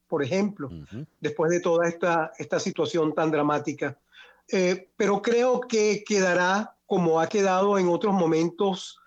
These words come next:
Speaker 1: de la historia de la humanidad una gran lección. Creo que a partir de, de ese momento, eh, eh, o a partir, digamos, de esta circunstancia,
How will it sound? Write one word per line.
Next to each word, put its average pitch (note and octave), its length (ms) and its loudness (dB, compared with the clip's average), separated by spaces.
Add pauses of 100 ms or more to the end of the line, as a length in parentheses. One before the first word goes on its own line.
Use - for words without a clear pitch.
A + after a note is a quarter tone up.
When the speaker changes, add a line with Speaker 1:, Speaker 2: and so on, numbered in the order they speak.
(220)
Speaker 1:
de F3+ 140 0
la E3 80 2
historia F3 520 0
de F#3+ 80 2
la F3 80 2
humanidad D#3 640 2 (320)
una F#3+ 260 2
gran D#3+ 260 2
lección. D3+ 680 0 (440)
Creo G3 380 0
que G#3+ 460 2
a F#3+ 120 -2
partir A#3+ 480 0
de, D#3 460 0
de D3 240 0
ese D3 160 -2
momento, F#3 800 0 (560)
eh, D#3 640 0 (340)
eh, F3+ 200 -2 (120)
o E3 240 0
a D3+ 80 -4
partir, F#3+ 420 -2
digamos, E3+ 380 0
de D#3 100 -2
esta C#3 180 -6
circunstancia, F#3 1000 -2